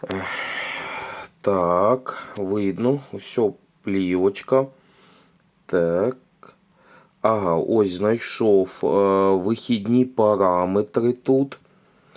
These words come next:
Е, ну, написано, що при п'яти, е, вольтах буде три ампери.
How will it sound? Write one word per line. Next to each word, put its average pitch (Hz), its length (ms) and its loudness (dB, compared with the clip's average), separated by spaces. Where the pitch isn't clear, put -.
Е, 92 460 4
ну, 123 240 2
написано, 165 680 2
що 131 540 4
при 135 380 2
п'яти, 117 960 2
е, 101 60 6
вольтах 98 1600 2
буде 143 400 2
три 113 400 2
ампери. 90 800 2